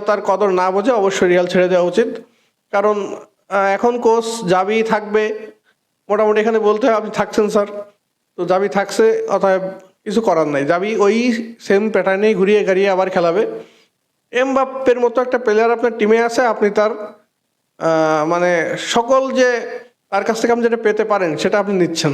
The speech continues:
না। এমবাপ্পে তো নাম্বার নাইনের প্লেয়ার না, আপনি নাম্বার নাইনের প্লেয়ার আপনার হাতে আছে, আপনি তাদের একজনকে নাম্বার নাইন খেলান, এমবাপ্পেকে একটু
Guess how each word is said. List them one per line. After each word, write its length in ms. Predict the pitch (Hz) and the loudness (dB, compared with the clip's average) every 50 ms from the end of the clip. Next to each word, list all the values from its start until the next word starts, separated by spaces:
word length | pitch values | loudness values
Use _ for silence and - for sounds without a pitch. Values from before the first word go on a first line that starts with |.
| 127 | -2
না। 80 | 117 113 120 - _ _ _ _ _ _ - | -4 -8 -10 -14 _ _ _ _ _ _ -6
এমবাপ্পে 420 | 190 214 220 220 220 214 220 220 208 - | -2 0 2 2 2 0 -2 -4 -4 -2
তো 40 | 226 214 202 | -2 0 0
নাম্বার 260 | 180 185 196 202 208 202 202 | -2 -2 -2 -2 -2 -2 -2
নাইনের 280 | 202 202 196 202 190 180 190 | -2 -2 -2 -2 -2 0 2
প্লেয়ার 260 | 185 185 190 180 165 170 175 | 2 2 2 2 0 -2 -2
না, 100 | 170 156 131 113 - - - _ _ _ _ _ _ _ _ _ - | -2 -2 -4 -6 -8 -12 -18 _ _ _ _ _ _ _ _ _ -8
আপনি 180 | - 170 - 202 190 190 | -6 -2 0 0 0 0
নাম্বার 200 | 185 196 208 208 214 | 0 0 0 0 0
নাইনের 220 | 214 214 214 202 208 | 2 2 0 0 2
প্লেয়ার 240 | 196 202 208 208 202 | 0 2 2 0 0
আপনার 140 | 208 208 208 | 0 0 0
হাতে 140 | 202 175 202 185 160 170 | 0 2 0 0 2 0
আছে, 160 | 175 - - 165 156 | 0 0 0 0 2
আপনি 120 | 147 190 180 - | 2 0 0 0
তাদের 180 | 180 190 220 226 240 | 0 0 0 0 0
একজনকে 260 | 233 240 240 240 240 226 214 | 2 0 0 0 0 -2 -2
নাম্বার 200 | 196 196 190 185 190 | 0 0 0 0 0
নাইন 140 | 190 185 175 180 | 0 0 0 0
খেলান, 220 | 175 160 151 143 135 147 - - - _ _ _ _ - - | 2 2 2 2 0 -4 -10 -14 -18 _ _ _ _ -2 0
এমবাপ্পেকে 460 | 220 214 220 220 220 - 220 226 240 226 - 220 233 | 0 2 0 0 0 -2 -2 0 0 0 0 -2 -2
একটু 180 | 226 226 254 | -2 0 0